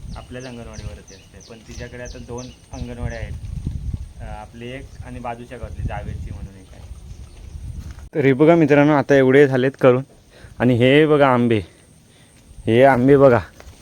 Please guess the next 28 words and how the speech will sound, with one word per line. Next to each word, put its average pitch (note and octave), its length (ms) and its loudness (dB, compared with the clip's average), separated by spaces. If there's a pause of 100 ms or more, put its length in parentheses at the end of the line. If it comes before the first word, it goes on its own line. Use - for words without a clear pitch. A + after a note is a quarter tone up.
(400)
भरपूर B2 380 6
आहेत, B2 240 4 (360)
साठ C3+ 300 4
सत्तर D3 360 4
रोपं C#3+ 260 4
आहेत D3+ 180 2
तरी C3+ 140 4
पण. C3 160 0 (600)
ते B2 60 4
आता B2 180 2
बघूया, B2+ 360 2 (760)
आपण C#3 600 -4
लावू. C#3 340 0 (360)
आजचा B2+ 400 -2
आपला D3 280 0
दिवस D3 280 -2
असा D3 240 -2
आहे, D3+ 180 0
झाडे, B2+ 360 0 (580)
झाडे B2+ 320 2
लावा, C#3+ 300 4
झाडे C3 360 0
जगवा, C3+ 340 -2 (520)
वृक्षारोपणच D#3+ 880 -2
आहे D3 260 0 (280)
आजचा C3 280 -4
दिवस C3+ 240 -4
आपला. C3 260 -2